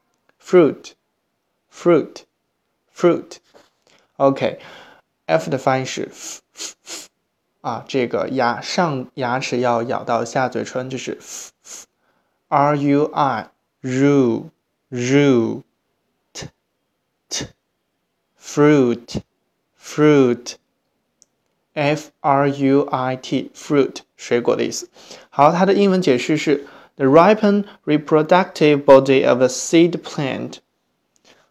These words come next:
种子植物的成熟的可复制的果实，就是水果的英文解释。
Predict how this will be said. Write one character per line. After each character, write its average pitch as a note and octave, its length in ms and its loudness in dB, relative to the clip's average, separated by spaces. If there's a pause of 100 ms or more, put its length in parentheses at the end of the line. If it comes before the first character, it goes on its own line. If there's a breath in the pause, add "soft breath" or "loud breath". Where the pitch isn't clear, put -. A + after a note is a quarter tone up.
(340 soft breath)
种 B2+ 260 2
子 F#3+ 300 2
植 C3 280 0
物 C#3+ 180 2
的 B2 140 4
成 C3 300 -4
熟 C#3+ 220 -2
的 C3 120 2
可 B2 280 -4
复 - 240 -4
制 C3+ 100 -4
的 B2+ 100 -2
果 A#2+ 220 -4
实， B2+ 380 -2 (280 loud breath)
就 A#2 200 -6
是 A#2+ 160 -8
水 A#2+ 280 -4
果 A#2+ 160 2
的 A#2 120 0
英 C#3 200 -4
文 B2 140 -6
解 B2+ 180 -6
释。 - 380 -4